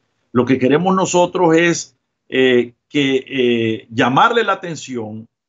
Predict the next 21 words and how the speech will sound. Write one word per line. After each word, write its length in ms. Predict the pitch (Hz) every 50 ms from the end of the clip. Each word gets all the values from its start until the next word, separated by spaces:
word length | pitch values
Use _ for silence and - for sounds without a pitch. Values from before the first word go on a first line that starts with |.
| _ _
a, 520 | 98 98 101 101 98 95 95 95 90 - - -
a 100 | 98 104
los 200 | 110 110 110 -
poderes 440 | - 117 110 110 127 165 190 190 175
de 120 | 185 175
facto, 420 | - 143 120 117 117 - - 127
al 80 | 117 117
Vaticano, 800 | 117 139 - - 185 143 - 123 107 104 104 104 113 117 113 110 _ _ _ _ _ _ _ _ _ _ _ _ _ _ _
a 300 | 101 101 101 101 98 101
los 180 | 110 117 110 107
Estados 380 | 107 110 143 156 175 180 175
Unidos, 540 | 165 165 143 131 117 98 101 110 110 107 - _ _ _ _
al 120 | - 101
Departamento 680 | 104 - - 113 - - - 110 143 185 185 - 196 185
de 60 | 156
Estado, 580 | 135 - - 117 107 104 104 104 104 104 104 -
a 80 | - 104
la 160 | 104 107 104
Comunidad 440 | - 107 107 107 117 123 143 175 208
Económica 560 | 180 - 185 165 160 160 160 165 160 131 147
Europea, 680 | 143 147 147 143 139 - - 104 95 90 87 87 82